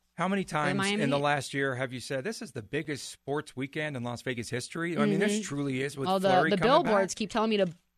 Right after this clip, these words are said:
Speaker 2: belt my buckle and
Speaker 1: Okay.
Speaker 2: to, uh, plan, uh, accordingly because the stadium event is happening very
Speaker 1: It's going
Speaker 2: soon.
Speaker 1: to be huge. Okay, so Bisaccia today in his motivational speech talked about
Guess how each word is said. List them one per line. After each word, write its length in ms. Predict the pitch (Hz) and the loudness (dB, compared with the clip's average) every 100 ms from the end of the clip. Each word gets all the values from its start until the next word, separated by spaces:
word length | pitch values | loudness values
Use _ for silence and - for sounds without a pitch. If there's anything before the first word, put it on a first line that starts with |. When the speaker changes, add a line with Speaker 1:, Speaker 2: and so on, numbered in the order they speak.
| _ _ _ | _ _ _
Speaker 2:
belt 200 | 208 220 | -2 0
my 120 | 269 294 | 2 2
buckle 460 | 220 185 233 269 _ _ | 0 0 -4 -6 _ _
and 200 | - 208 | 0 2
Speaker 1:
Okay. 120 | - | 2
Speaker 2:
to, 180 | 240 220 | 2 4
uh, 260 | 220 214 208 | 6 6 4
plan, 460 | - 226 226 226 226 | 2 0 2 2 4
uh, 280 | 220 165 - | 2 2 0
accordingly 520 | 214 - 233 247 226 | -2 0 0 0 0
because 160 | 185 170 | -2 -2
the 60 | |
stadium 420 | 185 190 196 208 208 | -2 0 2 2 2
event 260 | 185 214 | 2 0
is 100 | 180 | 0
happening 460 | 175 185 175 139 156 - | 0 2 2 0 -4 -8
very 220 | - 180 | -2 0
Speaker 1:
It's 100 | 190 | 0
going 140 | 131 135 | 0 0
Speaker 2:
soon. 80 | 127 | -2
Speaker 1:
to 80 | |
be 100 | 110 | -4
huge. 460 | 113 113 143 117 - - | -2 0 0 -2 -6 -2
Okay, 280 | 151 151 123 | 2 2 2
so 460 | - 156 147 - | 2 2 2 -4
Bisaccia 640 | 139 143 - 190 190 135 123 | -10 -4 -2 -2 -2 -6 -4
today 380 | 135 127 131 | -2 0 0
in 240 | 147 147 131 | -2 -4 -4
his 180 | 127 113 | -6 -6
motivational 720 | 135 151 131 143 135 131 123 | -2 -2 0 -2 -2 -6 -8
speech 480 | - 127 117 - - _ _ _ | -6 -4 -4 -6 -16 _ _ _
talked 300 | 185 190 - | -6 -4 -4
about 420 | 117 135 135 - | 2 2 2 -2